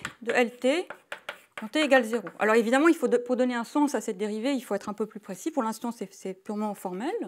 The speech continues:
Et au niveau du spectre, ça revient à prendre le, le logarithme de ce dessin. Et donc le dessin, oui, le dessin, j'aurais dû vous le dire, le dessin que j'ai fait là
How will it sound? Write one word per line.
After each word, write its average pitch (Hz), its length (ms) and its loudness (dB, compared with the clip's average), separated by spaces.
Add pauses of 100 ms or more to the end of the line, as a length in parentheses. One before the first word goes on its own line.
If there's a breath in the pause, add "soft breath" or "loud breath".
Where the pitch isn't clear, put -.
(1400 soft breath)
Et 285 80 6
au 302 60 10
niveau 330 260 8
du 269 140 0
spectre, 311 600 -4
ça 269 180 2
revient 285 360 4 (140)
à 214 420 -6
prendre 254 320 -4 (140)
le, 220 160 -2
le 220 160 -4
logarithme 247 840 -4
de 208 100 -6
ce 208 140 -8
dessin. 208 380 -4 (1800 soft breath)
Et 262 60 0
donc 302 180 2
le 349 80 6
dessin, 392 420 6
oui, 294 140 10
le 269 120 6
dessin, 302 300 2
j'aurais 233 200 -2
dû 240 100 -2
vous 269 100 -2
le 302 60 4
dire, 277 100 2
le 247 80 2
dessin 320 320 0
que 320 100 0
j'ai 233 140 -2
fait 233 160 -4
là 311 180 2